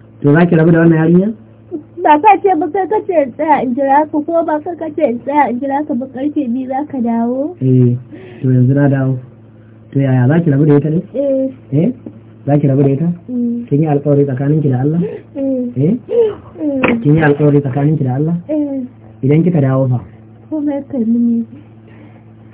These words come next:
Speaker 1: Gaya mini sanadin da ya sa kika shige ta tun farko. Eh? Gaya mini sanadin da ya sa kika shige ta tun farko.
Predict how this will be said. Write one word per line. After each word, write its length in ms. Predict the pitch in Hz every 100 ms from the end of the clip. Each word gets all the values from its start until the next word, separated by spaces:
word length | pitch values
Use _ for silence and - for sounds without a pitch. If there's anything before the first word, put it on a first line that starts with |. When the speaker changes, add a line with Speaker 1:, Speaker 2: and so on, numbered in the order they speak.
| - - - 143
Speaker 1:
Gaya 180 | 180 170
mini 200 | 165 139
sanadin 320 | 151 147 139
da 60 | 127
ya 80 | 127
sa 120 | 143
kika 200 | 127 127
shige 260 | 123 117 127
ta 60 | 123
tun 160 | 123
farko. 340 | 123 120 123 120 - - - - - - - - - - - - - - - - - - - - - -
Eh? 180 | 156 247 - - - - - - - - - - - - - -
Gaya 200 | 156 196
mini 180 | 175 170
sanadin 340 | 143 170 147 151
da 60 |
ya 80 | 139
sa 120 | 151
kika 180 | 135 143 123
shige 220 | 120 127
ta 40 | 123
tun 140 | 123
farko. 280 | 127 120 123